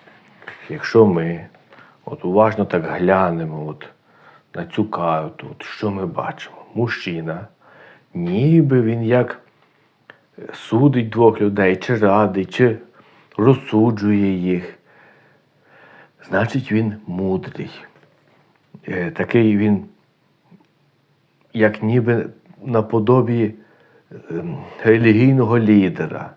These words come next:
Значить, що він може символізувати, оцей мужчина? Отак от подивимося. Він символізує духовну владу,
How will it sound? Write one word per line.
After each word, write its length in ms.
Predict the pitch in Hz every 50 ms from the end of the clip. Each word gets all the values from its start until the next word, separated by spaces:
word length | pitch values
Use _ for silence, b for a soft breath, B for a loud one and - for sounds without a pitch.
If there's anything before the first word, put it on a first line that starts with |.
| _ b b b b b b b b b - -
Значить, 260 | 110 107 110 113 107
що 240 | - - - 147 139
він 100 | 131 127
може 300 | 113 107 101 104 95 90
символізувати, 880 | - 107 95 90 90 87 85 78 82 87 82 82 80 69 - - - -
оцей 420 | 87 92 90 - - 98 90 87
мужчина? 500 | 85 87 82 - - - 85 80 80 78
Отак 280 | 76 - - 87 - 87
от 100 | 82 -
подивимося. 680 | - - 87 90 87 82 78 80 78 - - 104 - _ B B B B B B B B B B B -
Він 260 | 98 110 113 110 107 - - -
символізує 760 | - - - 117 110 110 104 113 113 117 113 110 117 113 107
духовну 600 | 95 92 104 95 - - 104 104 101 98 92 87
владу, 680 | 82 85 85 90 92 95 98 95 90 90 92 90 85 80